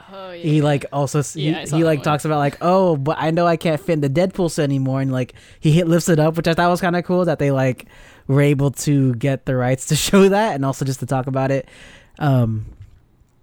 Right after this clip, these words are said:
Speaker 2: pretty funny, and I was like, "Oh, wow, okay, they're getting pretty meta here, pretty, uh, pretty comedic." <laughs> Um, and then I also then saw, like, the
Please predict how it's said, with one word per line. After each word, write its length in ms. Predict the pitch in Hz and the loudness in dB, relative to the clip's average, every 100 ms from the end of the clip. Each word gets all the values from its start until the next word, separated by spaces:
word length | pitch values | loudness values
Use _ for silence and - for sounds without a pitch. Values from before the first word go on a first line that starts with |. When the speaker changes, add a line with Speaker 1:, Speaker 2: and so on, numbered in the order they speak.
| - _ _ - | -20 _ _ -8
Speaker 2:
pretty 220 | - 208 220 | 2 2 2
funny, 280 | 196 180 | 2 0
and 60 | 226 | 0
I 40 | |
was 60 | 165 | 0
like, 100 | 175 | 2
"Oh, 60 | 185 | 4
wow, 280 | 175 208 | 4 4
okay, 240 | 190 180 151 | 2 0 0
they're 100 | 165 | 0
getting 380 | 170 170 165 147 | 2 0 0 -2
pretty 260 | 175 170 | 0 0
meta 300 | 151 147 147 | 2 0 0
here, 320 | 147 151 151 | 0 0 0
pretty, 440 | 147 156 147 143 135 | -2 0 2 2 0
uh, 340 | 127 110 120 - - _ - _ - | 0 -4 -6 -10 -20 _ -20 _ -14
pretty 540 | - 156 151 139 131 - _ _ _ _ _ _ _ _ _ _ - _ | -2 2 2 2 0 -4 _ _ _ _ _ _ _ _ _ _ -20 _
comedic." 840 | - 165 156 165 165 180 - - - | -2 2 4 4 2 0 -6 -18 -16
<laughs> 40 | - | -4
Um, 640 | 143 143 - 151 127 113 - - - - | 0 2 4 4 2 0 -6 -18 -20 -8
and 100 | 165 | -4
then 120 | 165 | -2
I 180 | 160 170 | 0 0
also 320 | 170 160 175 | 0 0 -2
then 300 | 147 156 156 | 0 0 0
saw, 200 | 147 156 | 0 -2
like, 300 | 151 147 135 | 0 0 -2
the 680 | 147 135 135 131 127 123 | -6 -4 -2 -2 -2 -4